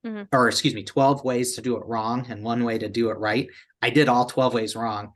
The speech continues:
Speaker 2: and
Speaker 1: <laughs>
Speaker 2: flew out of the wind and, like, smashed my face on the wall or fell ten feet on my neck or my arm,
Speaker 1: Mm-hmm.
Speaker 2: and then was like, "Oh, that sucked." And then
Speaker 1: Yeah.
Speaker 2: I'd figure out the right way. And I found myself in the, in, in time being like, "Hey, I can see you about to do this a funky way.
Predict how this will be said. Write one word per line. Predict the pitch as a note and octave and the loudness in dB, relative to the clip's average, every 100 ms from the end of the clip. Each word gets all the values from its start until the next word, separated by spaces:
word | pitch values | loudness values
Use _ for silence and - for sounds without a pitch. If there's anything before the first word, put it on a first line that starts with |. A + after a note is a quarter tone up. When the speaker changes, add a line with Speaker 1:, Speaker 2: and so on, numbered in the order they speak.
| - - | -12 -2
Speaker 2:
and | D4+ - | 0 0
Speaker 1:
<laughs> | |
Speaker 2:
flew | - B2+ A2 - | 2 4 2 0
out | A2+ C3 | 0 2
of | D3 C3+ | 2 2
the | C#3+ | 2
wind | D#3+ B2 A2 A#2+ _ _ _ - | 2 0 -4 -12 _ _ _ -6
and, | A#2+ | -6
like, | G#2 | -2
smashed | - A#2 A2+ B2 - | -2 -2 0 0 0
my | C3 | -4
face | C3+ D3+ C#3+ | 2 2 4
on | B2+ A#2+ | 0 0
the | |
wall | A2 G#2+ A2+ | -2 -2 -2
or | - | -2
fell | - C3+ | 2 2
ten | C3 B2+ A2+ | 4 -2 -2
feet | - A2+ | -4 -2
on | A2+ | -2
my | G#2 | -4
neck | G#2 A#2+ B2+ | -4 -6 -4
or | |
my | A#2 A#2+ | -4 0
arm, | B2+ A2+ A2 A2 - - - | 2 0 -2 -10 -18 -20 -12
Speaker 1:
Mm-hmm. | G#3+ | 0
Speaker 2:
and | B2+ | 2
then | A#2+ | 4
was | A2 | 2
like, | G#2 G2 | 0 2
"Oh, | C3 D#3+ | 6 6
that | A#2 D#3 - | 6 2 2
sucked." | - A2+ A2 - _ - | 0 0 -2 -6 _ -8
And | A#2+ | -2
then | B2 | 0
Speaker 1:
Yeah. | A2 | -2
Speaker 2:
I'd | - | -4
figure | - C#3 C3 | -2 0 2
out | C3+ C3 | 0 -2
the | A2+ | -6
right | A#2+ B2 | -6 -4
way. | C3+ D3 E3+ _ - - _ - | -4 -4 -8 _ -20 -20 _ -2
And | C3 | 0
I | A2+ | 2
found | C#3+ D3 | 2 4
myself | D3+ B2 - A#2+ A#2+ | 2 0 -4 -6 -4
in | A2+ | -6
the, | A2 G#2+ F#2+ - _ | -6 -8 -10 -14 _
in, | B2+ A#2+ A2+ A2+ | -6 -4 -4 -6
in | B2+ A2 | -6 -4
time | B2+ C3 B2+ | 0 2 2
being | G#2+ | -2
like, | G2+ G2+ | -6 -4
"Hey, | C#3 A#2+ G2+ - _ _ - | 0 0 -2 -8 _ _ -6
I | - | -6
can | A#2+ G2+ | -4 -2
see | - C#3 | 0 4
you | C#3 D3+ | 6 6
about | C3 A#2+ A#3+ - | 6 2 -2 -6
to | A2 | -8
do | G#2 A2 | -4 -2
this | B2 C#3+ C#3+ - | 0 -2 -2 -4
a | C#3 | -6
funky | - C#3+ C#3 C#3+ | -2 -2 2 2
way. | C#3 C#3+ E3 | 4 0 -2